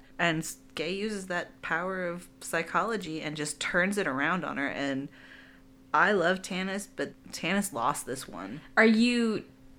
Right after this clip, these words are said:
Speaker 2: in this scene, Team Tanis or Team Gay, though?
Speaker 1: I
Speaker 2: E-
Speaker 1: felt very conflicted because of my love for Tanis, but
Speaker 2: Yeah.
Speaker 1: Gay just had it. She had it the whole time. There was
Speaker 2: Mm-hmm.
Speaker 1: never a point where she wasn't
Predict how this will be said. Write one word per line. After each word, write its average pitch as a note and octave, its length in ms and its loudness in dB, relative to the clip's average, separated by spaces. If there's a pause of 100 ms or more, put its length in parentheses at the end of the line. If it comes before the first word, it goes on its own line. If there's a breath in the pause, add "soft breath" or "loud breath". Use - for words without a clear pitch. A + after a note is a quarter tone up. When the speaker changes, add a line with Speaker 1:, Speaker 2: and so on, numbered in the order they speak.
(140)
Speaker 2:
in B3 240 8
this F#3 160 4
scene, D#3 540 0
Team F#3 300 -2
Tanis F#3+ 340 -4
or F#3+ 60 0
Team E3+ 300 -4
Gay, E3 280 0
though? - 300 -6
Speaker 1:
I A3+ 140 8
Speaker 2:
E- A#3 100 6
Speaker 1:
felt D#4+ 200 2
very F3+ 420 2
conflicted F#3 840 -2
because F3+ 440 2
of F3+ 220 2
my F#3 120 4
love F#3+ 260 4
for G3 120 -2
Tanis, G#3+ 480 0
but D#3+ 280 2
Speaker 2:
Yeah. F#3 80 -6
Speaker 1:
Gay F#3+ 240 0
just C#4 220 0
had F#3+ 300 6
it. - 220 -4
She G#3 180 0
had G#3 160 6
it G#3 140 0
the E3+ 80 4
whole F3 360 2
time. E3 440 0
There D#3+ 140 4
was D#3+ 200 2
Speaker 2:
Mm-hmm. F3 160 0
Speaker 1:
never F#3+ 360 2
a F#3+ 60 0
point F#3 480 -2
where D#3+ 120 -2
she F3+ 240 0
wasn't D#3+ 600 2